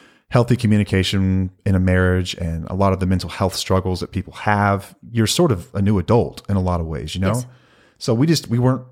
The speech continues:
Speaker 1: we weren't versed on this stuff. We really didn't know how it would affect us. I remember absolutely being selfish. I remember being selfish in my recovery with, in my time.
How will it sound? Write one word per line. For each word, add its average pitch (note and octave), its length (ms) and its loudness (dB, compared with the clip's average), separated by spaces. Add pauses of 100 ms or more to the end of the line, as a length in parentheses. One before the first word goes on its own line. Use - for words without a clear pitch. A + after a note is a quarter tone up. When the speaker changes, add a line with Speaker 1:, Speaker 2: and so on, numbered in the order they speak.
Speaker 1:
we A#2 80 2
weren't C3+ 200 0
versed G#2+ 400 2
on G2+ 140 2
this F2+ 140 -2
stuff. F2+ 220 -4
We F#2 80 -6
really A2 260 2
didn't G2 220 0
know G#2 160 0
how G2 280 -2
it G2 100 -6
would F#2 140 -6
affect G#2+ 420 -4
us. F#2 240 -6 (600)
I C3+ 60 2
remember D3+ 580 2 (180)
absolutely A#2 580 2
being F#2 200 0
selfish. - 680 -6 (360)
I G#2+ 60 2
remember G#2+ 320 4
being G2 500 0
selfish G2+ 420 -2 (120)
in G#2+ 160 4
my G2 140 4
recovery F#2 680 0
with, F#2 220 -6 (380)
in G2 200 2
my F2+ 200 0
time. A#2 680 -2